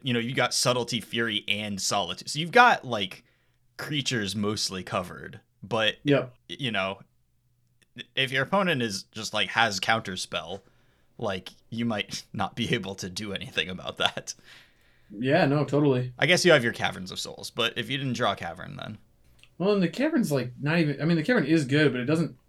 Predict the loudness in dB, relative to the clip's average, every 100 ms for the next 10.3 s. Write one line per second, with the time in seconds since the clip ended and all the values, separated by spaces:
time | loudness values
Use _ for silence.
0 | _ -4 -2 0 0 0 0 0 -2 -4
1 | -4 -4 -4 -6 -6 -8 -8 -8 -8 -6
2 | -4 -4 -6 -4 -2 -2 -2 0 0 0
3 | -2 -8 -4 -4 -2 -8 -8 -12 -10 -10
4 | -10 -14 -16 _ -4 -4 -4 -12 _ _
5 | _ -2 2 2 4 4 4 2 2 4
6 | 4 4 2 0 -2 -2 -2 -2 -2 0
7 | 0 0 0 -4 -4 -4 -2 0 0 0
8 | 0 -2 -4 -6 -6 -6 -6 -6 -6 -6
9 | -6 -8 -8 -6 -6 -8 -4 -4 -4 -12
10 | _ -16